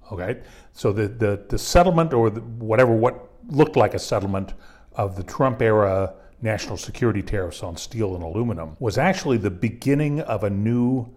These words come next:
negotiating dynamic and a new, potentially new trade agreement. What's new about it? Well, what's new about it is subsidies are gonna be okay in this, this agreement. Some subsidies are gonna be okay, some aren't. What's also new is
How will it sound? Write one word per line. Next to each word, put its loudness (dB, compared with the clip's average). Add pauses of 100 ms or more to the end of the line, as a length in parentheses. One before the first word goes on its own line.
negotiating 2 (240)
dynamic -4
and -6
a 0
new, 0 (380)
potentially -2
new 2
trade 0
agreement. -8
What's 2
new 6
about 0
it? -16 (120)
Well, -4 (260)
what's -6
new 6
about 6
it -4
is -4 (580)
subsidies 2
are -2
gonna 0
be 4
okay 2
in -6
this, -8 (120)
this -4
agreement. -10
Some -2
subsidies 0
are -10
gonna -2
be 4
okay, 4
some 0
aren't. -2 (160)
What's -4
also 4
new 4
is 2